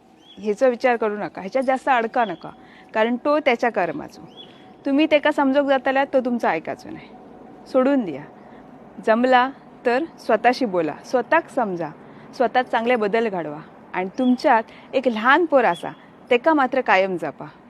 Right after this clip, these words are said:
दुसऱ्याक आपण बदलू शकलो नाही, आपण स्वतःक बदलू शकतो. सात जन्म कोणी बघले सांगा? जा आता गावला, तितक्याच आपला असा.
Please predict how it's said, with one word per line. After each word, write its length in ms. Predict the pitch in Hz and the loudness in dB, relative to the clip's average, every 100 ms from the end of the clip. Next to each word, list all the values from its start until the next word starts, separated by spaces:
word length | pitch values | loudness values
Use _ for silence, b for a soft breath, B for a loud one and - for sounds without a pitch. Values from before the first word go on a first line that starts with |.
| - B B - | -20 B B -10
दुसऱ्याक 340 | 220 - 262 | -6 2 4
आपण 260 | 254 247 262 | 4 2 2
बदलू 280 | 226 220 240 | 2 0 -2
शकलो 320 | 233 196 202 | -2 -6 -6
नाही, 160 | 180 - | -6 -6
आपण 320 | - 190 233 | -8 -6 -6
स्वतःक 380 | 285 254 220 277 | -4 -6 0 0
बदलू 300 | 247 202 185 190 | 0 -6 -8 -10
शकतो. 380 | 156 - 143 - _ _ _ _ | -12 -16 -20 -20 _ _ _ _
सात 140 | 233 240 | 0 2
जन्म 300 | 269 277 277 | 4 4 4
कोणी 240 | 269 269 | 2 4
बघले 320 | 247 202 190 | 2 2 0
सांगा? 340 | 202 175 165 185 - _ - 180 | -2 -4 -6 -8 -14 _ -8 0
जा 80 | |
आता 260 | 202 196 226 | 2 2 0
गावला, 480 | 214 220 233 185 196 - | 4 4 4 0 -2 -8
तितक्याच 380 | 220 - 226 226 | -12 0 0 2
आपला 300 | 165 - 160 | -2 -2 -4
असा. 240 | 160 - | -6 -16